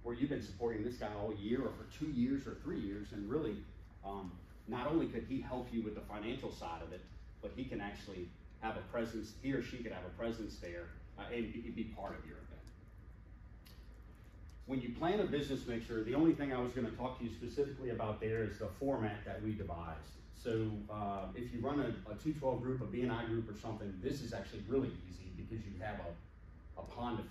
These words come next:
fish in already. But I used to have everybody come into a venue. We did 'em, we did 'em at the, like, the Hoff down in the city.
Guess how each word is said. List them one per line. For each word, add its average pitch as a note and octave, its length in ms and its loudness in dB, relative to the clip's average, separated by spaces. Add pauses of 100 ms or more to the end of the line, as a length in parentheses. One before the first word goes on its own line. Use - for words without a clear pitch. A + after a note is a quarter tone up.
fish A2+ 140 -2
in G#2+ 140 0
already. F2+ 340 -4 (760)
But A2 100 2
I A#2 100 4
used F3 240 2
to C3 80 0
have B2 260 2
everybody B2 560 2
come A#2+ 180 0
into A#2+ 280 0
a A2 40 2
venue. A2+ 540 2
We B2+ 80 0
did C3 220 4
'em, A2+ 340 2 (100)
we A2+ 120 -2
did C#3 120 2
'em B2+ 120 2
at A#2 160 2
the, G2+ 60 -4 (260)
like, G#2 240 -2
the - 60 -6
Hoff C3+ 400 2 (240)
down A#2+ 240 2
in G#2 80 2
the G2 60 -2
city. C3+ 480 -2